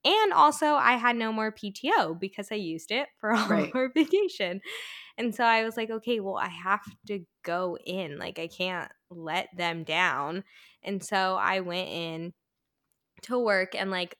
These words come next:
Speaker 1: my manager didn't seem concerned. He knew I took a covid test, like, the day before or whatever, didn't really say anything.
Speaker 2: Yeah.
Speaker 1: And then I went home,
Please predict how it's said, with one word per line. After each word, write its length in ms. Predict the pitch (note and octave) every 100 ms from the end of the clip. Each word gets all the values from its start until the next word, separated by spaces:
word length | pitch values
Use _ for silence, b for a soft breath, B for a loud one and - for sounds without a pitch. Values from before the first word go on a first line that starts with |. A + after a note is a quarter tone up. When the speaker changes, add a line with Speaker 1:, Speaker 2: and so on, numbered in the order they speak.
| _
Speaker 1:
my 160 | G3 F#3
manager 440 | D#3 D#3+ F#3+ A3+
didn't 400 | F3+ E3+ F#3+ A3+
seem 220 | - B3
concerned. 440 | A#3+ B3+ A3 F3+ F3+
He 120 | A3
knew 220 | G3 G#3
I 60 | B3+
took 200 | B3+ B3
a 80 | A#3+
covid 280 | G#3 G3 G3
test, 420 | G3+ F#3 F#3 -
like, 220 | D#3+ E3 _
the 80 | F3
day 200 | F3 F3
before 340 | G3 - E3+
or 60 | E3
whatever, 380 | D#3+ D#3 D#3 E3
didn't 340 | D#3+ E3+ G3
really 280 | F#3+ G3+ G3+
say 280 | G3+ G#3 G#3+
anything. 640 | E3 E3+ E3 E3+ E3+ F3+
Speaker 2:
Yeah. 440 | F#3 E3 - F3+ F3+
Speaker 1:
And 260 | - G3 G3+
then 480 | F#3 F3+ F3+ F3+ F3+ -
I 260 | F3+ F#3 F#3
went 260 | F#3 F#3+ E3+
home, 440 | E3+ E3 E3 E3+